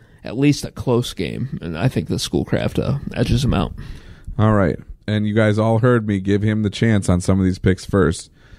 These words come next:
Speaker 2: Um, but I, yeah, I'm picking Schoolcraft too. I mean, that's, this is how Bo stays behind in the picks. Um, <laughs> but it might be how he doesn't fall <laughs> further behind in the picks. I don't know. We'll see what happens.
Speaker 1: I'm, I'm just
Speaker 2: Um,
Speaker 1: staying, I'm staying around so I can come back
Speaker 2: I mean,
Speaker 1: again.
Speaker 2: honestly, when you think about it,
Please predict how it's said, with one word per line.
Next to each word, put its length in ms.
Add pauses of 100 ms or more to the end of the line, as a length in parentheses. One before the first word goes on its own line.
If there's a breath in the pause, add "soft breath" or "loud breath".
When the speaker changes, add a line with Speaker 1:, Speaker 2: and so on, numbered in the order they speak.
(200 soft breath)
Speaker 2:
Um, 260
but 200
I, 140
yeah, 180
I'm 120
picking 200
Schoolcraft 480
too. 240
I 80
mean, 160
that's, 220
this 260
is 100
how 140
Bo 200
stays 260
behind 300
in 80
the 60
picks. 400 (600 loud breath)
Um, 380 (100)
<laughs> 100
but 140
it 80
might 280
be 120
how 180
he 80
doesn't 260
fall 220
<laughs> 20
further 360
behind 320
in 60
the 80
picks. 260
I 100
don't 140
know. 160 (380 loud breath)
We'll 120
see 180
what 140
happens. 480
Speaker 1:
I'm, 80
I'm 80
just 120
Speaker 2:
Um, 60
Speaker 1:
staying, 240
I'm 140
staying 340
around 280
so 140
I 20
can 160
come 200
back 100
Speaker 2:
I 80
mean, 160
Speaker 1:
again. 100
Speaker 2:
honestly, 640
when 180
you 100
think 240
about 360
it, 220